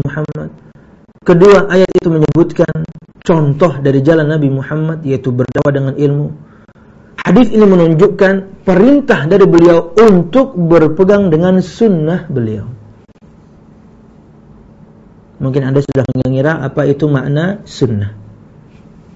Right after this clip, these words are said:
Kata Nabi Muhammad sallallahu alaihi wasallam, "Fa'alaikum bisunnati," maka atas kalian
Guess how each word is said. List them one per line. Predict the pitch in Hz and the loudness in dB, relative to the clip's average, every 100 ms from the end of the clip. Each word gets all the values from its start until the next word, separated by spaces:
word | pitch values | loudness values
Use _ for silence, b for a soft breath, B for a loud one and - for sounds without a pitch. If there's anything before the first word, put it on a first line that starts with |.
| - - - - - - - - - - - - - - - _ - - - - - - - - - - - - - - - - - | -20 -20 -20 -20 -20 -20 -20 -20 -20 -20 -20 -20 -20 -20 -20 _ -20 -20 -20 -20 -20 -20 -20 -20 -20 -20 -20 -20 -20 -20 -20 -20 -14
Kata | - 147 | -8 0
Nabi | 185 254 | 2 4
Muhammad | 262 233 262 247 226 | 4 4 2 4 4
sallallahu | 214 202 | 4 4
alaihi | 262 | 4
wasallam, | 247 240 240 240 - - - - - - - - - - - _ - - | 4 2 0 -2 -8 -20 -20 -20 -20 -20 -20 -20 -20 -20 -20 _ -20 -20
"Fa'alaikum | - 196 170 214 240 - 196 | -4 -2 2 2 0 0 2
bisunnati," | 175 - 156 143 175 180 131 110 | 2 0 0 0 0 -2 -6 -4
maka | 156 165 156 | -4 -2 -4
atas | 151 165 - - | -4 -6 -8 -4
kalian | 175 208 196 156 156 160 | 0 2 2 0 -4 -10